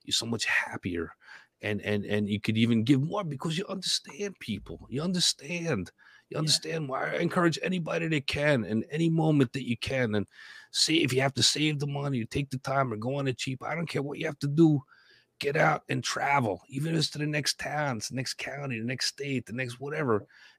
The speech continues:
Speaker 1: and talk to everybody. Learn the local culture. Go to the little, little diners and just chat with people. Just listen. Just listen. And you start realizing stuff you, they, they can't teach you these things.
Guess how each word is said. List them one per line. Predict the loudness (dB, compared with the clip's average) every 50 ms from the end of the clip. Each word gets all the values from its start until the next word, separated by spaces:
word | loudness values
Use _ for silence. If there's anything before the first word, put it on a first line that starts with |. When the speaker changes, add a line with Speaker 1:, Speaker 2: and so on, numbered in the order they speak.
| _ -8
Speaker 1:
and | -8 -6 -6
talk | -4 -2 0 2 2 0 -2
to | -4 -4 -2
everybody. | 0 0 0 -2 -2 -2 -4 -4 -4 -4 -4
Learn | -4 -2 -2 0 2 2 2 2
the | 2
local | 2 2 0 0 0 -4 -8
culture. | -8 -6 -4 -4 -4 -4 -6 -10
Go | -8 -6 -4 -4 -4
to | -4
the | -6 -6
little, | -6 -4 -4 -4 -4 -6 -6 -6
little | -4 -4 -2 -2
diners | -4 -4 -8 -10 -10 -8 -8 -6 -6 -8 -8
and | -8
just | -8 -6 -6 -6 -4
chat | -4 -4 -4 -4 -6
with | -10 -8 -6
people. | -6 -6 -6 -6 -8
Just | -8 -8 -10 -10 -12 -12
listen. | -12 -10 -8 -8 -6 -6 -8 -10 -12 -14
Just | -14 -10 -8 -8 -8 -8
listen. | -8 -8 -6 -4 -4 -6 -8 -12 -16 _ _ _ _ _ _ _ _ _ _ _ -6
And | -2 0
you | 0 0
start | 0 0 -2 -2 -4 -4
realizing | -4 -4 -2 -2 -2 -2 -2 0 0
stuff | 0 0 0 -2 -4 -4 -2
you, | -4 -4 -4
they, | -4 -6 -8 -8
they | -10 -12 -12
can't | -8 -6 -6 -6 -6 -6
teach | -8 -8 -8 -6 -8
you | -8
these | -8 -8 -8 -8 -6
things. | -4 -4 -2 -2 -2 -4 -6 -8 -10